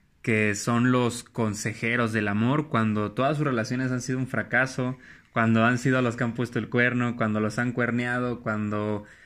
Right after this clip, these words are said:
han cometido muchos errores. Y aquí un consejo que les doy es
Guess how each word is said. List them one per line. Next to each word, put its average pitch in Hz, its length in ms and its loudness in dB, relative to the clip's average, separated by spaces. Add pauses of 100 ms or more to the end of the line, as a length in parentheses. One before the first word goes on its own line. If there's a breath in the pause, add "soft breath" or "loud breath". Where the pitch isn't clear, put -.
(160 loud breath)
han 117 200 0
cometido 127 400 2
muchos 131 340 0
errores. 123 520 2 (480 loud breath)
Y 104 40 -4
aquí 127 480 0 (120)
un 120 120 0
consejo 117 320 0
que 113 60 -2
les 113 140 2
doy 120 320 -2 (520)
es 110 460 -4